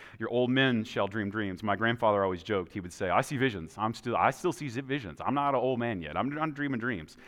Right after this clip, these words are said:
"Even on my male servants and female servants in those days I will pour out my spirit, and they'll prophesy." And these signs and wonders are a fulfillment of what God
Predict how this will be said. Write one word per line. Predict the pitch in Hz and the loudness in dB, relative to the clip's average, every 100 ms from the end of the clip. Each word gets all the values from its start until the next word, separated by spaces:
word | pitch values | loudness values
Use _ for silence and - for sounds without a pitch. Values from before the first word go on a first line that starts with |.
| - - - - | -20 -20 -8 2
"Even | 190 220 233 | 4 8 8
on | 185 180 | 8 8
my | 160 | 8
male | 170 175 | 8 6
servants | - 190 190 156 | 6 4 4 0
and | 135 | 0
female | 180 180 170 | 2 4 2
servants | - 180 170 151 | 2 0 0 0
in | |
those | 143 156 | 0 0
days | 151 135 | 0 0
I | |
will | 107 | -2
pour | - 160 147 | -4 0 2
out | |
my | 135 | 0
spirit, | 127 - 135 135 | -4 -6 -4 -4
and | 117 | -4
they'll | 104 | -4
prophesy." | - 139 127 87 80 82 - _ _ _ _ _ _ _ _ _ | -2 -2 -2 -8 -10 -10 -14 _ _ _ _ _ _ _ _ _
And | 117 | -4
these | 117 | -4
signs | - 165 170 165 | 2 4 4 4
and | 151 | 2
wonders | 147 147 113 | 0 0 0
are | 104 | -2
a | 98 | -4
fulfillment | 113 - 170 165 117 104 | -8 -8 -4 -2 -4 -6
of | 117 101 | -8 -4
what | 107 101 | -4 0
God | 120 113 107 | 0 2 0